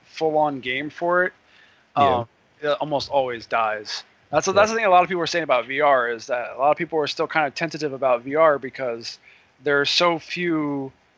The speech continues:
Speaker 1: like, serious game developers who are deve-, who are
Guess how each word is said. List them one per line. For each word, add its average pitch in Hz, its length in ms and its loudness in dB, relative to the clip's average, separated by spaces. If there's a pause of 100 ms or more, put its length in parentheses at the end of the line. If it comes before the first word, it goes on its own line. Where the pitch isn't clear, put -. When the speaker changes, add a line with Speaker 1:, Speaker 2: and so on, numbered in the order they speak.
(140)
Speaker 1:
like, 127 320 -2 (460)
serious 151 580 2
game 147 220 -4
developers 123 500 0
who 143 120 -8
are 135 100 -2
deve-, 139 300 -4
who 135 180 -6
are 123 260 -8